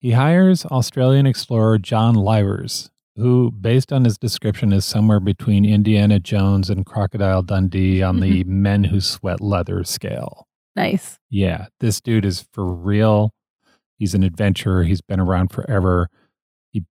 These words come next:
Speaker 1: barely owns a phone. John is maybe a misanthrope.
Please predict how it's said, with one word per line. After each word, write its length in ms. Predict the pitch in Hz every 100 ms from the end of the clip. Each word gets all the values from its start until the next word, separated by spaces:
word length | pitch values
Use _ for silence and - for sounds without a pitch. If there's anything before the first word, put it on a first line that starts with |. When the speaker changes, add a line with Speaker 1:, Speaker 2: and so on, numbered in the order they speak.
| -
Speaker 1:
barely 320 | 104 98 92
owns 200 | 87 87 92
a 60 |
phone. 420 | - 92 87 95 - _ _ _ _ _ _
John 320 | 123 131 131
is 120 | 107
maybe 400 | 117 113 113 120
a 40 | 101
misanthrope. 640 | 95 - 107 - 139